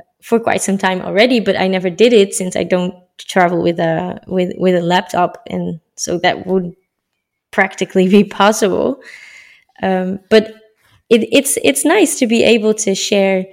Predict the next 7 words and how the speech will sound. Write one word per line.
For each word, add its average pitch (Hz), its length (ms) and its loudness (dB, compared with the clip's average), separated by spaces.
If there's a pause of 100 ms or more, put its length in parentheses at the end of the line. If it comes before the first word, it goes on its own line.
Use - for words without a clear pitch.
(280)
your, 185 460 0
your 190 260 -2
stories 214 640 2
and 196 160 -2
your 190 100 -2
adventures, 190 1000 0
um, 185 440 -8